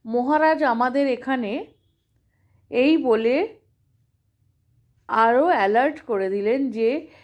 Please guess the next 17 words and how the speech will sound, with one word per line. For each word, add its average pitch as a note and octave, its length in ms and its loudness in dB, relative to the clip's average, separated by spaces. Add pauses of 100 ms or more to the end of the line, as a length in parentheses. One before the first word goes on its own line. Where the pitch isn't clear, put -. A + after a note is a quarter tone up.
(200)
নিজের C#4+ 540 2
মধ্যে A#3+ 420 0
থাকা C#4+ 360 -2
খামতি C4+ 960 -4 (320)
বা B3+ 340 0 (220)
দুর্বল D#4+ 720 4
জিনিসগুলো, F#3 800 -4 (180)
নিজের A#3+ 640 -4 (480)
দোষ, A#3 480 4 (280)
নিজের G#3+ 480 -8
দুর্বলতা G#3+ 920 -2 (300)
যেমন G3 380 -2
অপরের G#3 420 -2
কাছে A3 260 -2
বলতে G3 440 -4
নেই, A3+ 300 -4
অপরে A#3+ 640 -2